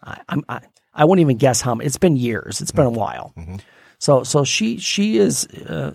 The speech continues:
Speaker 1: constantly, and, and it flares up here and there, and, and it affects her in different areas. Sometimes it's her hand. She had an issue with her jaw at one point for quite a while.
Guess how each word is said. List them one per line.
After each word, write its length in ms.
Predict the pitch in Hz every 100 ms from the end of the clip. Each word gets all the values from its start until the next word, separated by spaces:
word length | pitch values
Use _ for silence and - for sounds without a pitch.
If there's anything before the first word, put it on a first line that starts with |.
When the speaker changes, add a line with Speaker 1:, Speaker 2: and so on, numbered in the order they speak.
| - 135
Speaker 1:
constantly, 960 | - - 165 165 - 143 - 113 110 -
and, 120 | - 175
and 240 | 196 196
it 60 | -
flares 480 | - 202 196 175 147
up 200 | - -
here 260 | 151 127
and 160 | 120 110
there, 320 | - 55 57
and, 160 | 101 135
and 200 | 156 143
it 100 | 127
affects 360 | 123 170 -
her 100 | 156
in 80 | 127
different 280 | 135 123 117
areas. 320 | 110 - -
Sometimes 460 | - 131 151 135 120
it's 80 | -
her 100 | -
hand. 460 | 170 165 165 156 - _ - _
She 160 | - 143
had 80 | 123
an 100 | -
issue 280 | - 151
with 120 | 135 120
her 100 | 98
jaw 400 | - 131 127 135
at 180 | 101
one 160 | 127 131
point 380 | - 131 123 123
for 180 | - 117
quite 260 | 139 120
a 60 | 110
while. 440 | 107 104 104 -